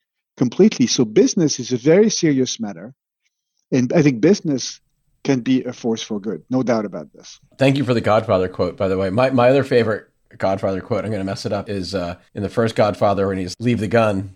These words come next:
Speaker 2: take the cannoli," <laughs> which is, like,
Speaker 1: Exactly.
Speaker 2: one of my favorites.
Speaker 1: I mean, that,
Speaker 2: I don't,
Speaker 1: there's too
Speaker 2: I
Speaker 1: many good ones, so let's not go there because <laughs>
Speaker 2: Right.
Speaker 1: that's not our purpose today.
Speaker 2: No, no, definitely not.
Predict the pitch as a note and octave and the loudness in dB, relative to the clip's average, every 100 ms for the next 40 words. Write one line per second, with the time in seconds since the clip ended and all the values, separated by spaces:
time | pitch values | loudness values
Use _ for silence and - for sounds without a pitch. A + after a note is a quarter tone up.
0 | - A2+ - - G2+ F#2+ F2 E2+ - _ | -4 -4 -4 -4 -2 -2 -2 -6 -12 _
1 | _ - A#3+ F3+ B3 C3+ G#3 D3+ D3+ D3 | _ 2 6 6 6 6 4 4 4 0
2 | - G#3 - - C3 B2 A#2+ - - D#3 | -2 -2 0 0 0 0 -4 -8 0 4
3 | D#3 C#3 C#3 C#3+ F3+ - - F#3+ G3 D#3 | 6 6 4 4 4 4 6 8 6 6
4 | F#3 E3 F3 C3+ - D3+ C#3+ C#3+ - D#3 | 4 6 4 4 4 6 6 2 -2 0
5 | C#3+ E3+ D#3 C3 D#3 C#3+ C#3+ B2+ C3 C3 | 0 2 2 4 4 4 4 2 -2 -2
6 | B2 - - D#3 F3+ D#3 D3 C#3+ D#3+ C3 | -2 -4 -6 -2 4 6 6 4 -2 0
7 | A#2+ - C3 A#2 B2+ - B2 A2+ C3 E3+ | -2 0 -2 -2 -6 -6 -8 -4 4 6
8 | E3 D3 C#3+ C#3+ C#3+ B2 B2 A2 - | 6 6 4 4 2 2 2 2 -2